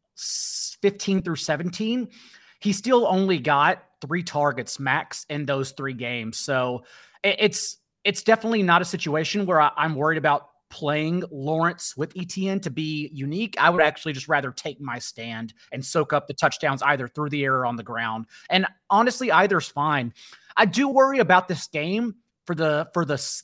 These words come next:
three-day purpose, for the big one, because it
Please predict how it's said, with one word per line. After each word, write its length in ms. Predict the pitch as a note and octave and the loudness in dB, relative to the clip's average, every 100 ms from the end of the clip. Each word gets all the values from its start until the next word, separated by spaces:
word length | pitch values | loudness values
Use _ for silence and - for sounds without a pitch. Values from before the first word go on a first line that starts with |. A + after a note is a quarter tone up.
| - | -8
three-day 380 | D3+ F#3 D3+ A#2+ | -6 -2 -2 -2
purpose, 500 | - B2+ - F2 - | -6 -10 -10 -12 -10
for 160 | - | -8
the 80 | C3 | -8
big 240 | G2+ D3+ B2 | -4 -4 -4
one, 200 | A#2 A#2 | -8 -8
because 400 | E3 - F3 - _ - - - _ - | -4 2 2 0 _ -20 -20 -20 _ 0
it 140 | G#3+ | 0